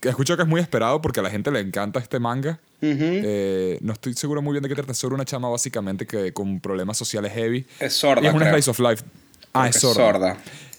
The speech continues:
Speaker 2: creo.
Speaker 1: Y básicamente hace, hace amigos en el colegio. Y es como muy slice of life,
Speaker 2: Déjame,
Speaker 1: wholesome.
Speaker 2: déjame
Speaker 1: A la
Speaker 2: buscar
Speaker 1: gente
Speaker 2: la
Speaker 1: le
Speaker 2: trama.
Speaker 1: encanta. Este, ya
Speaker 2: A
Speaker 1: te
Speaker 2: ver.
Speaker 1: digo la trama. No te digo la trama.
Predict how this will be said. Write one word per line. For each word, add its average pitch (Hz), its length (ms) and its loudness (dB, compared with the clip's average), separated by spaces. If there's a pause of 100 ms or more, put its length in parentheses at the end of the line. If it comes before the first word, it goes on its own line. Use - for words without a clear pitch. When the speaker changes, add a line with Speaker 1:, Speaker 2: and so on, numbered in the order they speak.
Speaker 2:
creo. 92 360 0 (200)
Speaker 1:
Y - 60 -4
básicamente 117 640 0
hace, 120 340 0
hace 110 200 -4
amigos 113 380 -2
en 110 100 -2
el 101 120 -4
colegio. 90 480 -4 (120)
Y 98 160 -4
es 90 280 -4
como 101 220 -4
muy 92 520 -4
slice 107 360 -4
of - 80 -10
life, 104 340 -2
Speaker 2:
Déjame, 123 300 4
Speaker 1:
wholesome. 104 360 0
Speaker 2:
déjame 127 280 -2
Speaker 1:
A 127 40 2
la 123 60 2
Speaker 2:
buscar 117 220 0
Speaker 1:
gente 104 60 -2
Speaker 2:
la 107 100 2
Speaker 1:
le 120 60 0
Speaker 2:
trama. 101 200 2
Speaker 1:
encanta. 90 320 -2 (1500)
Este, 95 840 -6 (840)
ya 104 160 -4
Speaker 2:
A 90 40 -2
Speaker 1:
te 101 60 -2
Speaker 2:
ver. 104 40 -2
Speaker 1:
digo 101 140 -2
la 95 100 -2
trama. 87 480 -6 (1400)
No 104 200 -6
te 98 140 -4
digo 95 200 -2
la 87 100 -6
trama. 67 360 -10